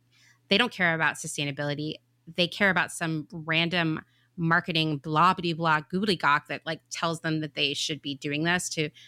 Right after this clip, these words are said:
have, like, brand recognition that they don't need, you know? Like, it's just so, so silly. It's like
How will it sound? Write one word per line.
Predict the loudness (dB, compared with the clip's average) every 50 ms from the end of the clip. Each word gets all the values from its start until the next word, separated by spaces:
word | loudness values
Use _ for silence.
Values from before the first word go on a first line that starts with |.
| -20 _ _
have, | -2 -2 -2 -2 -4 -10
like, | -14 -14 -12 _
brand | -4 -4 -2 -2
recognition | -4 -6 -6 -6 -4 -4 -4 -4 -2 -2 -2 -2 -2
that | -4 -2 0 0
they | 0 0
don't | 0 0 0 0 0 -2 -4
need, | -4 -4 -4 -4 -4 -6 -6 -8 -12 -14 -18 _ _ _ -2
you | 0 2
know? | 2 2 2 0
Like, | 0 -2 -2 -2 -2 -4
it's | -2 -2 -2
just | -2 -2 -2 -2 -2 -4 -2 0
so, | 0 0 0 0 -2 -4 -8 -14 -20 _ _ _
so | -4 0 2 2
silly. | 2 2 0 0 -2 -2 -2 -4 -4 0 0
It's | 0 0 0 0
like | 0 0 0 -4 -10